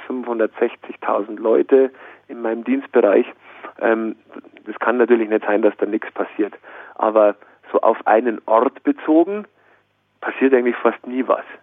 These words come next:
Und wenn man jetzt die, die speziellen Gelegenheiten rausrechnet, wie Volksfeste oder irgendwelche öffentliche Veranstaltungen, wo die Leute sich besaufen und <laughs> auf die Schnauze hauen, traditionell schon,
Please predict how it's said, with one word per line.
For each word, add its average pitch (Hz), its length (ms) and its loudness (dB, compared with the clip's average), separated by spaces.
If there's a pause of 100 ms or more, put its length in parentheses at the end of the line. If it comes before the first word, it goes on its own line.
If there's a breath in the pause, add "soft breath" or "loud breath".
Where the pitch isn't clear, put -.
(840 soft breath)
Und 117 220 -8
wenn 117 100 2
man 123 140 4
jetzt - 140 -10
die, 110 140 0
die 107 120 -2
speziellen 117 460 0
Gelegenheiten 101 600 0
rausrechnet, 98 600 -4
wie 107 220 -6 (200)
Volksfeste 104 1120 2
oder - 400 -2
irgendwelche 117 560 -4
öffentliche 117 520 -4
Veranstaltungen, 110 840 0
wo 104 120 4
die 101 60 0
Leute 98 280 0
sich - 120 -14
besaufen 113 500 0 (380 loud breath)
und - 80 -6
<laughs> - 160 0
auf - 180 0
die 120 100 0
Schnauze 123 440 0
hauen, 135 240 0
traditionell 110 680 2
schon, 170 220 4